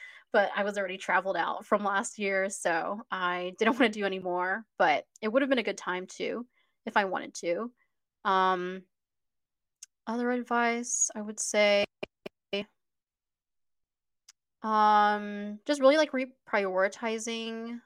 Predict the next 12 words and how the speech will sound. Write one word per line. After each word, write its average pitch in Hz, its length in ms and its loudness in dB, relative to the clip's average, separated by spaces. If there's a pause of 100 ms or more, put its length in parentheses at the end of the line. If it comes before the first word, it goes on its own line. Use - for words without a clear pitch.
(120)
things 214 300 -4
in 208 80 -4
your 190 160 -4
life 185 560 2 (280)
and 185 560 -8
taking 208 340 -2
this 202 120 -8
time 180 360 -8
to - 140 -16
reflect 185 540 -4
and 196 160 -10
see, 190 540 -6